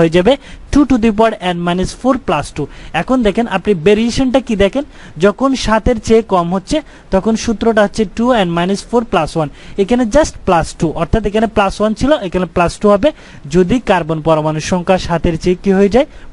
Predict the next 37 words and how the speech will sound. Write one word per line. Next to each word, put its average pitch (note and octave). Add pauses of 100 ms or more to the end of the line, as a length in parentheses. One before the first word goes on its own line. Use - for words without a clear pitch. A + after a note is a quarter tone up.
(120)
বড় D#3
হয়ে D#3
যায়। D#3 (280)
আশা G#3
করি A#3 (120)
আপনি F3 (120)
শর্টকাটের G#3+
এই F3
সূত্রটা A3+
যদি F#3 (100)
মাথায় E3
রাখতে D#3+
পারেন, G#3+ (340)
তাহলে F3 (140)
খুব C#4+ (260)
easily A3 (380)
যে F3+ (100)
কোনো F#3+ (140)
অ্যালকেনের F#3+
আপনি - (180)
isomer D#3+
সংখ্যা D#3+
বের B2+
করতে C3+ (120)
পারবেন। B2+ (340)
যেমন G#3 (120)
দেখেন, F#3+ (340)
আমার B3+
যে G#3+ (100)
কোয়েশ্চেনটা F3+
আছে, B3+ (340)
সেটা G3
হচ্ছে F#3+
ভাই F#3+ (180)
সি C4+ (140)
ফাইভ A#3 (240)
এস G#3+